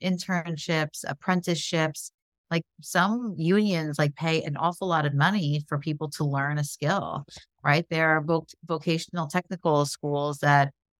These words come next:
you know, six months you have a H V A C certification and you can be off making sixty, seventy thousand dollars. So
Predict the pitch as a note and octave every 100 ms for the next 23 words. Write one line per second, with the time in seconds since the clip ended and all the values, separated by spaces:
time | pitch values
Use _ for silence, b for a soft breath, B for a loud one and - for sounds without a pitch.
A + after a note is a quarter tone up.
0 | _ E3 D#3 D#3 - F3+ F3+ F3 E3+ G3+
1 | E3 D3+ D#3 D#3+ D3 - D#3+ D3 D#3 D#3
2 | D3+ D3 F3+ G3+ F3+ D#3 D3 C#3+ D3 C#3+
3 | D3 C#3+ C#3+ C#3+ D3 D#3 D3+ D#3 C#3+ D3
4 | D#3 D#3+ D#3 D3+ D3+ D3 - D3+ - D#3
5 | D3 - D3+ D3 D3 D3+ C#3+ D3 C#3+ E3+
6 | F3 G#2+ D3 - D3+ C#3+